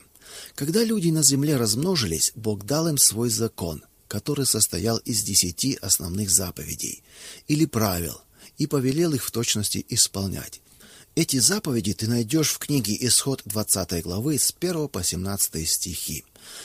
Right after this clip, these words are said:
Подумай, исполняешь ты их или нет. Бог заповедал: "Почитай отца твоего и мать твою". Если ты не слушаешься папу с мамой, не почитаешь их,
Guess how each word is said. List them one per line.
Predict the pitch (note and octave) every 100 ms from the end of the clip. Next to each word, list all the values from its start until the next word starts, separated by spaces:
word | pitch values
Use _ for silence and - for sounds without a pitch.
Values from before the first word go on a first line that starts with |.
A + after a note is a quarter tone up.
| -
Подумай, | - D#3 D#3+ G2+ E2+
исполняешь | - B2 - G#2 A#2 D#3+ E3 -
ты | D3+ D3
их | D3 -
или | A#2 A#2
нет. | A2 D2+ - - - - - - -
Бог | A#2 G3 -
заповедал: | F3 - E3+ A2 D#2+ - - _ _
"Почитай | A#2+ - A#2+ A2+
отца | G2+ - B2+
твоего | - C3 C3 B2
и | - C#3
мать | D3+ F#2 -
твою". | - D#2+ G#1+ - _ - - -
Если | C3 G3+ G3
ты | F3 G3
не | F3 D#3+
слушаешься | - C#3+ - A#2 G2+ -
папу | G2+ A#2 A2+ F#2+
с | -
мамой, | C3 E3 A#2 D#2+ - -
не | A#2+
почитаешь | B2+ G#2 - - F2+ E2 -
их, | C3+ C3+ -